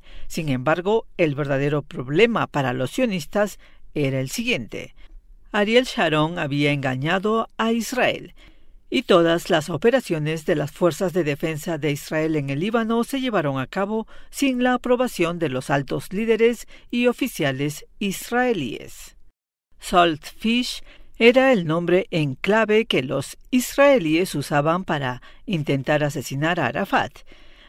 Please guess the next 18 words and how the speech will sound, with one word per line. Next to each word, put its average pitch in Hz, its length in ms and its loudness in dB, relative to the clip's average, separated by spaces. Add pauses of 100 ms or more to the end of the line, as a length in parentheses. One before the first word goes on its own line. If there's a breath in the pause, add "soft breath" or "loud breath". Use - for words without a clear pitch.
Mientras 214 460 0
se 202 100 -4
esforzaban 247 640 2
por 185 160 2
eliminarle, 165 840 -2
Arafat 240 540 0
se - 180 -4
dio 135 160 -2
cuenta 160 480 -2 (280 loud breath)
de 247 120 4
que 262 140 -2
los 233 220 2
bombardeos 175 680 2
en 143 140 0
lugares 143 400 0
donde 127 320 0
se - 100 -6
encontraba 185 680 0